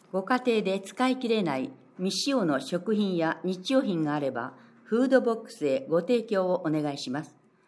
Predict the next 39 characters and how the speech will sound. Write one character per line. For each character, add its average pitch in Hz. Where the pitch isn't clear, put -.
提 269
供 262
し 254
て 226
い 220
た 214
だ 214
け 214
る 170
も 120
の、 117
食 196
品、 165
イ 226
ン 277
ス -
タ 202
ン 156
ト、 -
レ 185
ト 233
ル 226
ト 208
食 180
品、 120
缶 202
詰、 180
乾 202
物、 131
乾 175
麺、 120
調 214
味 208
料、 135
お 170
菓 226
子 208
な 151
ど、 113